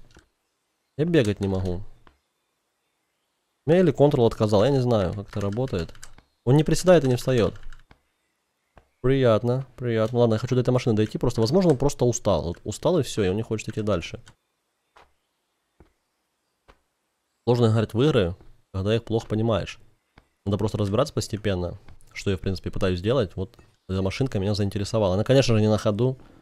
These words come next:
А если была на ходу, я бы восхитился и поехал в какой-нибудь город искать нормальный дроп. Всякий полезный лут. Тут ящик есть. Ничего себе. У меня такое ощущение, что у меня персонажу что-то это. Он, он, он что-то, судя по тени, ну, на корточках лётает. Ну вот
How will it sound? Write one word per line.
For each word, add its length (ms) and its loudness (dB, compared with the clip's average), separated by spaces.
А 60 -2
если 120 0
была 200 6
на 100 4
ходу, 240 0
я 60 2
бы 40 -8
восхитился 520 -2
и 20 0
поехал 260 -4
в 40 -10
какой-нибудь 260 0
город 240 2
искать 240 -4
нормальный 380 -2
дроп. 240 -2
Всякий 160 -8
полезный 460 0
лут. 420 2
Тут 160 0
ящик 420 -4
есть. 300 -4
Ничего 760 0
себе. 320 -4
У 20 -4
меня 80 4
такое 120 2
ощущение, 160 2
что 120 0
у 40 6
меня 80 4
персонажу 400 2
что-то 240 -2
это. 260 2
Он, 300 0
он, 160 2
он 80 0
что-то, 340 -2
судя 220 2
по 120 2
тени, 440 2
ну, 100 -2
на 100 0
корточках 440 -4
лётает. 460 -2
Ну 120 -2
вот 100 -4